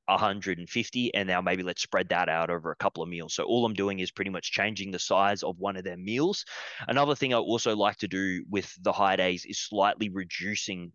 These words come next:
the fiber. I also found that helped with digestion, also stopped with, like, the weight spike alongside that as well.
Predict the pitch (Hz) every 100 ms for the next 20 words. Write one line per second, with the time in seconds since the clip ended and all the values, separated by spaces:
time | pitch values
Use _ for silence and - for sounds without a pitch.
0 | - 95 - 95 90 82 82 - - -
1 | 101 95 98 90 98 90 90 85 85 87
2 | 87 - 90 - 85 87 107 - 110 101
3 | - 90 90 82 - 76 - 82 80 -
4 | 80 98 101 - 87 90 98 87 85 87
5 | 98 85 82 82 78 95 92